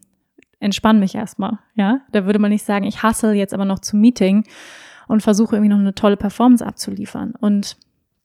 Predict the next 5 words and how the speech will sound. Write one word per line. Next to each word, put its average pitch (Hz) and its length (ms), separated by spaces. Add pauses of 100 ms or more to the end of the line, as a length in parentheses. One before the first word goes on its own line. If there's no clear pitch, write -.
(440)
in 214 120
meiner 214 440
perfekten 214 540
Welt, 220 500 (1080)
ähm, 202 560